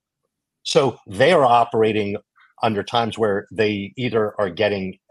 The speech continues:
you know, one large check, or they have to wait till they go home where their teammates are being able to do other things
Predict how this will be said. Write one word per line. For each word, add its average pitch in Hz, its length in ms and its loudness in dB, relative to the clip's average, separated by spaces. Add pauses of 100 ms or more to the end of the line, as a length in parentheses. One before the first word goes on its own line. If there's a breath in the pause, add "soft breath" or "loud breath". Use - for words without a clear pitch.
(160)
you 110 100 -6
know, 82 200 -4
one 113 280 0
large 104 340 0
check, - 440 0
or 107 140 0
they 95 140 -2
have 107 180 0
to 104 60 -2
wait 107 360 -2
till 101 260 -2
they 98 120 -2
go 101 260 -2
home 135 480 -2 (560 soft breath)
where 104 480 2
their 101 120 0
teammates 123 500 -2
are 107 220 -6
being 107 180 -4
able 110 320 2
to - 120 -14
do 101 220 -4
other 107 240 2
things 131 460 -2